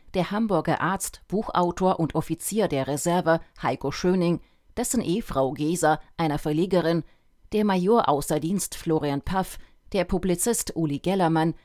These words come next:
sowie der Filmregisseur Alexander Tuschinski. "Frieden statt Kriegstreiberei" hieß offiziell die Kundgebung, die unter dem Eindruck des Skandals um die sogenannte Taurus-Enthüllung nur wenige Tage im Voraus bekannt gegeben worden war.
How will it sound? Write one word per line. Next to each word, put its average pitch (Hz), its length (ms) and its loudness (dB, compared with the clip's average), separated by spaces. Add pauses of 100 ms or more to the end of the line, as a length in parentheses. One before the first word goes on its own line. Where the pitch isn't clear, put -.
(200)
sowie 196 340 2
der 226 120 2
Filmregisseur 156 880 0
Alexander 147 580 0
Tuschinski. - 760 -4 (580)
"Frieden 233 460 0
statt - 340 0
Kriegstreiberei" 139 960 -2 (240)
hieß - 320 -2
offiziell 156 640 -2
die 123 120 -10
Kundgebung, 175 680 0 (300)
die 254 100 -4
unter 214 240 2
dem 156 180 2
Eindruck 165 460 -2
des 135 200 -2
Skandals 151 560 0
um 156 200 -2
die 151 100 -2
sogenannte 165 640 -2
Taurus-Enthüllung 151 1080 0 (200)
nur 165 220 4
wenige 160 340 0
Tage 147 340 -2
im 143 200 -4
Voraus 156 420 0
bekannt 185 420 -4
gegeben 139 480 -2
worden 139 380 -2
war. 123 240 -4